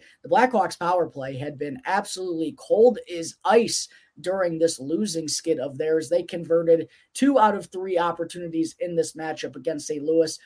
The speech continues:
Both of them were really pretty goals. Uh, the Blackhawks' second one did, uh, occur in the second period when they were down three to one. They gave up two goals in thirty-eight seconds, which is really what ended up kind of killing them in this game.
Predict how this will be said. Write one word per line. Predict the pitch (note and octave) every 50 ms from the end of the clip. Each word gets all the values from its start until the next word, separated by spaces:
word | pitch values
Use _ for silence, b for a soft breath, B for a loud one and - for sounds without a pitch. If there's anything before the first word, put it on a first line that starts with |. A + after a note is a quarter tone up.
| b b
Both | F3+ A3+ C4 C4
of | F#4 C4
them | G#3+ F#3+ E3+ E3 D#3+ C3+ _ _ _ _ _ -
were | D3+ D#3 D#3
really | C#3 F3 G#3+ B3 B3+ B3 A3 G3+ - _
pretty | _ - G#3 G#3+ G#3 G3 D#3+
goals. | D3 - E3+ G#3 G#3+ F3+ D3+ B2+ A2+ - B B B B B B
Uh, | D#3+ E3 E3 E3
the | E3 E3
Blackhawks' | E3 F#3 F#3 F3 E3+ - F3 E3 E3 E3
second | - - A#3 C#4 D#4 - A3 F3+
one | E3+ F3 E3+ E3+ F3 F#3 G#3 - _ _ _ -
did, | D3+ F3 F#3+ G#3 G3+ G3+ G3+ G3+ - _ _ _ _ _ -
uh, | D#3 D#3+ D#3+ D#3+ - -
occur | E3 E3+ - F#3+ F#3 E3
in | D#3 F3+ F3
the | E3+
second | E3+ - F#3 F#3 F3+ E3+ E3 D#3
period | E3 F3 F3 F3 E3
when | D#3+ D#3+
they | D#3+ E3
were | D#3 D3+
down | C3+ B2+ - D3+ D#3+ D#3+ E3 E3 D3+
three | C3 - - D3+ D#3 D#3+ E3 D#3+
to | D3+ C#3
one. | B2 B2+ D#3 D#3+ D#3
They | D3 C#3+
gave | D3 D3+ E3 E3 D#3 D3
up | E3 D#3 - - -
two | - - A3 A3+ G#3
goals | G3 G3+ G3 G3+ G#3+ A3 G#3 -
in | - E3+ D#3+ D3 - _
thirty-eight | - F3+ F#3 F#3 F3 F3 D#3+ - E3 E3 D#3+ -
seconds, | - - D#3+ E3+ E3 A3 G#3+ G#3+ -
which | E3 D#3 C#3
is | C#3+ C3+ B2+
really | C3 D3+ E3 E3+ E3+ F3 E3 E3 b b b b b
what | - E3 D#3+ -
ended | - E3+ E3 E3
up | E3 D3+ -
kind | - - E3 E3 D#3
of | D3+ C3 C3 -
killing | - - - F#3+ G#3+ G#3 G3 E3+ D#3
them | D3+ D3 D3 D3 B2+ -
in | E3 E3 D#3 D3
this | C#3+ C#3 B2+ B2+
game. | C3 D3+ D#3+ E3 E3 D3+ D3